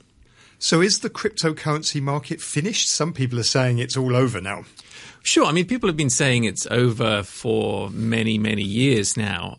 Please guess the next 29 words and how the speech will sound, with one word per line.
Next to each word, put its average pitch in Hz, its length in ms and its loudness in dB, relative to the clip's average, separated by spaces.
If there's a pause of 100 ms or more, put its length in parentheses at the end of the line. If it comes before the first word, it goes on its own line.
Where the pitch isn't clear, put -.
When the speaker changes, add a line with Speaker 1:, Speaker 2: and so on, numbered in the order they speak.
Speaker 2:
Um, 110 560 -2
you 147 120 -2
know, 139 80 0
this 151 260 0
is 135 140 2
just - 240 -2
part 110 220 0
and 98 80 -2
parcel 104 640 -2
of 104 480 -2
the 113 120 0
crypto 113 400 0
markets. 156 500 -2
Uh, - 380 -8
you - 180 -6
know, 98 120 -4
that's 127 200 -2
just - 160 -2
the 113 80 0
way 107 140 2
I 101 140 0
see 131 280 2
it. 107 140 2
It 107 100 -2
is 101 160 -2
Speaker 1:
Mm. 95 160 -4
Speaker 2:
an 117 80 4
extremely 123 920 2
volatile 101 840 -2